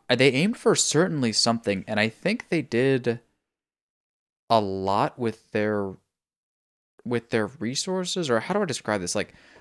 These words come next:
when this game starts going off the rails, which I think is an interesting phrase to describe what many people would consider to be off the rails from the very moment that it starts, but, like, when it goes so far off the rails that even I'm shook,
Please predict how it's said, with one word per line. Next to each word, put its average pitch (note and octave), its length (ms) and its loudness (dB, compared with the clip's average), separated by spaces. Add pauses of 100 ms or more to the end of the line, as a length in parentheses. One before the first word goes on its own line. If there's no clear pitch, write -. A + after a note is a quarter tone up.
(220)
when C#3 240 0
this C#4+ 180 -4
game C3+ 280 0
starts - 680 -2 (960)
going G#2 380 2
off F#2 280 -6
the A2+ 100 -4
rails, G2+ 800 0 (180)
which G#2 340 -2
I G#2+ 100 -2
think G2 240 -6
is F#2+ 160 -8
an G2 100 -4
interesting F#2+ 380 -8
phrase F#2+ 380 -2
to G2+ 100 -8
describe F#2+ 400 -2
what G2 160 -2
many A2 180 -2
people F#2+ 180 -6
would F#2+ 140 -6
consider F#2+ 280 -6
to F#2 60 -6
be F2+ 120 -2
off F2+ 180 -4
the G2 60 -14
rails F#2+ 220 -6
from F#2+ 160 -12
the A#2 60 -16
very G2+ 160 -2
moment F2+ 360 -4
that F#2+ 80 -4
it - 100 -10
starts, G2 400 0
but, G2+ 140 -2
like, G#2+ 200 -2
when C3+ 120 0
it C#3 100 -2
goes C#3+ 420 2
so B2+ 220 4
far A#2 200 4
off A2 100 -2
the G#2+ 80 -6
rails G#2+ 260 0
that G#2+ 100 -2
even G2+ 240 -4
I'm G2 300 -6
shook, C3 480 0